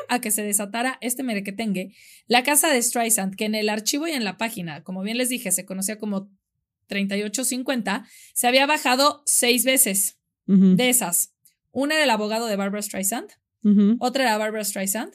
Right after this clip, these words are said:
Speaker 2: No.
Speaker 1: otra era la manager de Barbara Streisand y otra era el geólogo.
Speaker 2: Ujú.
Speaker 1: Entonces,
Speaker 2: Si a nadie le importa.
Speaker 1: dos personas
Speaker 2: Ujú.
Speaker 1: habían visto esa casa.
Speaker 2: Ujú.
Speaker 1: Después de esto, cuatrocientas veinte mil veces.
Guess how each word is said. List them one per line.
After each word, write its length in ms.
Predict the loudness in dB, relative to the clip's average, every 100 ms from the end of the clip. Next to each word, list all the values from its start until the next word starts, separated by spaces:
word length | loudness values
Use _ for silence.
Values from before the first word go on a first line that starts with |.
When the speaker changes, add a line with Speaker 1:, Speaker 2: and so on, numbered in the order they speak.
| -6
Speaker 2:
No. 160 | -6 -8 _ _
Speaker 1:
otra 320 | -4 0 0
era 200 | 2 2
la 140 | 0 -2
manager 400 | -4 -2 -2 -2
de 80 |
Barbara 260 | -4 -6 -6
Streisand 480 | -6 -4 -4 -4 -8 _ -8
y 120 | -4
otra 220 | -2 -2
era 80 | -2
el 80 | -4
geólogo. 500 | -4 -2 -2 -4 -6 _ _ _ _ _
Speaker 2:
Ujú. 320 | 4 6 6 4 -4 _ _ _ -6
Speaker 1:
Entonces, 600 | -2 0 -2 -2 -6 -8 2
Speaker 2:
Si 100 | 6
a 60 |
nadie 180 | 8 8
le 80 | 10
importa. 460 | 8 6 4 6 4
Speaker 1:
dos 160 | 4
personas 520 | 2 2 2 0 2
Speaker 2:
Ujú. 80 | 4
Speaker 1:
habían 240 | 6 4 2
visto 200 | -2 -2
esa 180 | -4 -2
casa. 380 | -2 -2 -4 -6 2
Speaker 2:
Ujú. 300 | 4 4 2 _ _ _ _
Speaker 1:
Después 360 | -4 2 2 2
de 80 |
esto, 360 | 0 0 -2 -2 _ _ _ -6
cuatrocientas 840 | 0 2 2 0 2 0 0 -2 -2
veinte 320 | -4 -2 -2
mil 260 | -2 -2
veces. 480 | 0 0 0 -2 -4